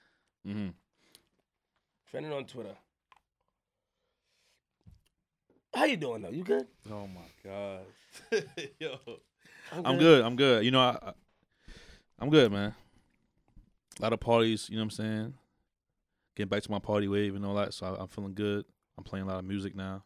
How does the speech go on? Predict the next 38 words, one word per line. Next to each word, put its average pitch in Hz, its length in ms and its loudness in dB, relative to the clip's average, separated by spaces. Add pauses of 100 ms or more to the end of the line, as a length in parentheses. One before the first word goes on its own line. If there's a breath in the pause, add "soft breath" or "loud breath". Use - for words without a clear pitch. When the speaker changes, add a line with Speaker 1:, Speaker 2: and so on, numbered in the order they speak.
(160)
Speaker 1:
Again, 101 300 -8 (200)
I'm - 240 -20
kinda 98 160 -6
slacking. 101 300 -2
Speaker 2:
Playing 107 160 -6
a 95 60 -14
lot 90 220 -10
of 82 60 -14
music 113 440 -8
now. 90 180 -14 (100)
Speaker 1:
D 160 120 2
J 113 200 -4
ing 87 100 -8
again, 87 200 -12
you 95 60 -12
know 104 80 -6
what 113 120 -8
I'm 117 60 -8
saying? 117 100 -4
I'm 107 80 -6
kinda 107 200 -6
slacking 127 260 0
a 107 40 -6
little 101 160 -2
bit 98 220 -8 (120)
the 95 80 -14
last 95 220 -6
few 98 100 -12
months, 92 240 -12
so - 80 -18 (160)
I'm, 101 120 -10
Speaker 2:
You 104 100 -10
Speaker 1:
I'm, 98 80 -10
Speaker 2:
no 95 100 -12
Speaker 1:
I'm 98 80 -10
back. 117 100 -4
Speaker 2:
fucking? 156 220 -8 (680)
Speaker 1:
Yeah. - 280 -4